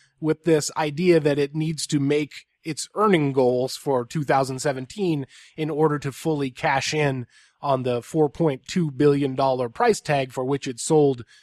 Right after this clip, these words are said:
the company to W M E I M G this year. And, you know, that just kinda makes it feel a little cash desperate. Uh, and other than that, I can't figure out why you would, you know, hold off for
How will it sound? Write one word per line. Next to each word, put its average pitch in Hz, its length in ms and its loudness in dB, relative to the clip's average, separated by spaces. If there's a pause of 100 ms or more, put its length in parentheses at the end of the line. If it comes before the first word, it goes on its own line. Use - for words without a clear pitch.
(140)
the 139 80 -4
company 139 400 -2
to 131 220 -12
W 127 340 -2
M 123 220 -2
E 123 160 -6
I 123 220 -4
M 120 180 -2
G 220 240 0
this 127 280 -4
year. 104 400 -10
And, 151 120 -14
you 156 100 -4
know, 156 120 0
that 165 120 -2
just 165 180 -10
kinda 151 280 0 (340)
makes 202 300 0
it 233 120 2
feel 190 480 2
a 160 60 0
little 160 300 2
cash - 480 0 (100)
desperate. - 600 -4 (320)
Uh, 120 360 -4
and 147 160 -10
other 202 200 2
than 190 180 2
that, 175 260 2
I 156 80 -6
can't 180 260 -6
figure 165 340 2
out 156 300 2
why 147 240 0
you 139 260 -2
would, 127 520 -2 (840)
you 170 140 -6
know, 131 180 0
hold 226 360 6
off 160 560 2
for 143 360 0